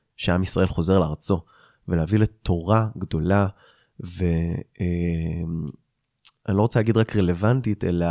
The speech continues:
הולמת למציאות החדשה שלנו, שבהרבה מאוד מובנים שונה שמיים וארץ מהמציאות שחיינו באלפיים שנה.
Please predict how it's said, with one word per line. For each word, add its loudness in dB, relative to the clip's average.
הולמת 2
למציאות -2
החדשה -4
שלנו, -4
שבהרבה -4
מאוד 2
מובנים 0
שונה 0
שמיים 0
וארץ -2
מהמציאות -6
שחיינו -6
באלפיים -4
שנה. 0